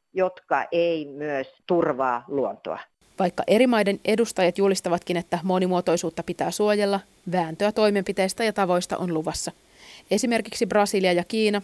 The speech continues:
Speaker 2: vetävät neuvotteluissa löysempää linjaa, E U taas haluaa kovempia toimia.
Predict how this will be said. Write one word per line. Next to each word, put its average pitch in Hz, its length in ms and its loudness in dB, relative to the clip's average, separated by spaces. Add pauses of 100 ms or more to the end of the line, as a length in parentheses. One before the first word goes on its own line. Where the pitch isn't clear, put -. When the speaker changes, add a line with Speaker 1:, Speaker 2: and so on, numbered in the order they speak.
(100)
Speaker 2:
vetävät 175 340 -2
neuvotteluissa 202 680 -2
löysempää 170 520 4
linjaa, 170 360 0 (280)
E 165 200 6
U 160 100 -2
taas 208 220 0
haluaa 208 340 2 (120)
kovempia 165 500 0
toimia. - 380 -4